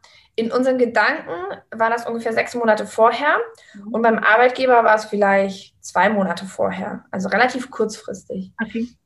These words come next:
Speaker 1: Und unsere ganze Planung, wir hatten so eine Liste am Kühlschrank, was muss erledigt werden, welche Abos, welche Verträge, was muss gekündigt werden. Wir haben einfach alles reihenweise aufgelöst,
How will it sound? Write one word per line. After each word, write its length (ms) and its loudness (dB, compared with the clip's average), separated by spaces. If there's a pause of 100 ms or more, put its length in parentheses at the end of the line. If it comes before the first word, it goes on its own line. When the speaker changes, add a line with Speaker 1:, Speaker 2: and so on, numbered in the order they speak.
(360)
Speaker 1:
Und 140 0
unsere 220 -2
ganze 260 0
Planung, 640 2
wir 100 0
hatten 160 -2
so 60 0
eine 120 2
Liste 560 -2 (760)
am 140 0
Kühlschrank, 600 -6 (320)
was 140 -8
muss 120 -4
erledigt 400 0
werden, 220 -2
welche 280 0
Abos, 400 4
welche 200 -2
Verträge, 380 -4
was 120 -2
muss 120 -8
gekündigt 460 -2
werden. 140 -2
Wir 80 2
haben 60 -2
einfach 300 0
alles 280 0 (1200)
reihenweise 1120 4
aufgelöst, 840 0